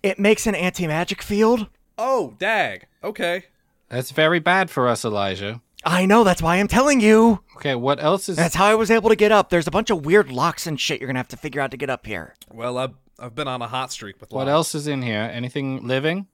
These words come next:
Speaker 1: Not in here, I don't think. I think I scared it off, but there is something living down here in the caverns.
Speaker 2: Okay.
Speaker 1: I don't know what they are. They're, like, I didn't get a good look. I came down here, like, I tried the unspinner up, up top,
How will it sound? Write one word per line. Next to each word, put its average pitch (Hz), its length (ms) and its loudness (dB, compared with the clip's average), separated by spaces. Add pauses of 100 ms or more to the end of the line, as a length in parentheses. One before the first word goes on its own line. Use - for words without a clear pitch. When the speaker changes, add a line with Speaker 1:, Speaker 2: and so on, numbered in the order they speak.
(300)
Speaker 1:
Not 165 460 0
in 185 200 -4
here, 185 480 -2
I 170 160 0
don't 165 300 -2
think. 180 260 -4
I 151 120 -2
think 165 220 -4
I 156 100 -2
scared 147 320 -6
it 135 100 -4
off, 139 200 -2
but - 140 -6
there 131 160 -4
is 147 100 -4
something 151 300 -6
living 131 240 0
down 117 160 -2
here 110 160 -6
in 104 80 -8
the - 60 -12
caverns. - 720 -20 (1040)
Speaker 2:
Okay. 120 420 -16 (380)
Speaker 1:
I 123 60 -4
don't 147 140 -2
know 147 120 0
what 143 240 -2
they 160 180 -4
are. 151 460 0
They're, 143 280 0
like, 127 400 -4 (340)
I 151 80 -2
didn't 170 280 -6
get 170 140 0
a 156 40 -2
good 143 240 0
look. 160 460 0
I 147 100 -4
came 160 320 -8
down 156 280 -4
here, 156 440 -4
like, 139 300 0 (120)
I 156 80 4
tried 160 320 -2
the 175 160 -2
unspinner 147 600 -2
up, 131 140 -2 (240)
up 147 180 2
top, 127 380 -4